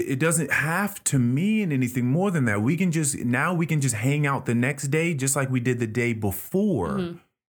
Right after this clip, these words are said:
Speaker 1: and just go get some cheeseburgers, and that be that.
Speaker 2: Yeah.
Speaker 1: We can do that. There are people that have the, the mental and emotional capacity and maturity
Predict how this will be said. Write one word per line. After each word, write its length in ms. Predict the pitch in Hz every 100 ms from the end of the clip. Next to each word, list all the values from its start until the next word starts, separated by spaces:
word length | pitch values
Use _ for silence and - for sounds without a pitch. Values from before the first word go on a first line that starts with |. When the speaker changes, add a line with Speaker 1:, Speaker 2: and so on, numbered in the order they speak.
| -
Speaker 1:
and 100 | 123
just 200 | 139 131
go 140 | 147
get 180 | 135 135
some 160 | - 107
cheeseburgers, 1080 | - 180 196 170 127 107 98 98 95 - - _ _ _ _ _ _ _ _ _ _ _ -
and 180 | 131 139
that 180 | 131
be 100 | 123
that. 380 | 120 165 101 - -
Speaker 2:
Yeah. 280 | 175 160 180 _ -
Speaker 1:
We 200 | 127 180
can 360 | - 220 220
do 240 | 165 233 254
that. 220 | 85 -
There 160 | 156 -
are 180 | 175 180
people 280 | 185 180 160
that 120 | 127
have 340 | 139 143 131
the, 220 | 123 107 95
the 180 | 101
mental 580 | 104 110 127 135 - 127
and 140 | 113 104
emotional 580 | 104 117 117 120 110
capacity 1000 | 101 - - 107 107 104 98 - 87 80
and 120 | 98
maturity 600 | 95 - 113 107 95 85